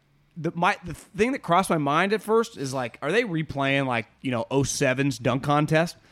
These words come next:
But then I'm like, "Well, he's wearing a Lakers uniform." And then he's doing the Superman. And then I realized Dwight Howard's just in the dunk contest. Is that a reflection of they can't get people to say yes or no, or kinda cool? He is a former winner. I, I,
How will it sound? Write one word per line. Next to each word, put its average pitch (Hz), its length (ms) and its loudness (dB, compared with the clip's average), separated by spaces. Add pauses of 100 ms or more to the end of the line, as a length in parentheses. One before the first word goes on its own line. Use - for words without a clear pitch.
(200)
But 214 120 -4
then 262 100 2
I'm 247 80 -2
like, 226 200 -2
"Well, 247 140 4
he's 226 100 2
wearing 262 200 4
a 139 80 0
Lakers 139 500 0
uniform." 85 520 -14 (380)
And 175 120 -2
then 226 60 -2
he's 190 100 0
doing 190 260 2
the 151 140 0
Superman. 208 580 2 (100)
And 196 120 -2
then 247 80 0
I 247 40 4
realized 233 400 2
Dwight 370 300 2
Howard's 269 320 4
just 220 260 -4
in 302 200 -2
the 240 80 -2
dunk 453 260 0
contest. 104 560 -8 (380)
Is 175 140 2
that 330 200 6
a 311 40 0
reflection 233 580 0
of 170 260 2
they 151 140 -2
can't 247 200 0
get 226 140 -2
people 208 220 -2
to 175 60 0
say 190 140 2
yes 202 280 2
or 196 80 -2
no, 220 220 2
or 233 360 6 (180)
kinda 240 220 2
cool? 254 280 4
He 170 120 6
is 190 80 4
a 147 60 -8
former 160 360 0
winner. 160 440 2 (760)
I, 175 200 -2
I, 160 100 -6